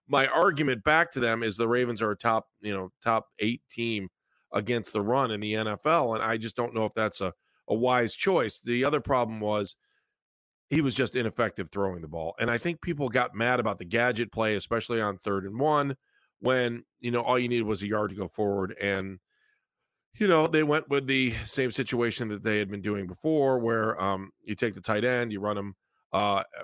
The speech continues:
from the slot into the middle, you come under center, and then you snap it and go forward. But in the scenario yesterday, and we talked about it, you know, it,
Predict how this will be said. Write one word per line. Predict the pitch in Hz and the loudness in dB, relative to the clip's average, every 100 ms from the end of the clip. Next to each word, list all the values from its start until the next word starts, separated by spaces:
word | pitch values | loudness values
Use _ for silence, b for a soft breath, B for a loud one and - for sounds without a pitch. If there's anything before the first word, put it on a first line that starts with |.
| - | -12
from | - 110 101 | -2 0 0
the | 95 92 | -2 -4
slot | - 127 120 113 - | 0 2 2 2 -2
into | 113 107 | -4 -4
the | 98 | -2
middle, | 127 123 117 | 2 2 0
you | |
come | 98 104 | -2 -4
under | 101 95 | -2 -4
center, | - 113 107 101 - _ - | -2 0 0 -2 -6 _ -6
and | 104 | -2
then | 107 | -2
you | 98 | -4
snap | - 107 95 | -4 -2 0
it | 98 90 | -2 -4
and | 87 | -6
go | 90 | -6
forward. | 87 160 135 87 87 | -2 0 0 -2 -2
But | 113 113 _ _ _ _ _ _ _ - | -2 -2 _ _ _ _ _ _ _ -2
in | 127 | 0
the | 117 | 0
scenario | - 131 135 127 | 2 4 4 4
yesterday, | 139 170 - 127 | 4 2 2 0
and | 123 | 2
we | 123 | 0
talked | 113 135 139 | 2 2 2
about | 113 107 110 | 0 0 2
it, | 113 - | 0 -4
you | 85 110 | -6 -2
know, | 113 | -2
it, | 110 110 | -2 -4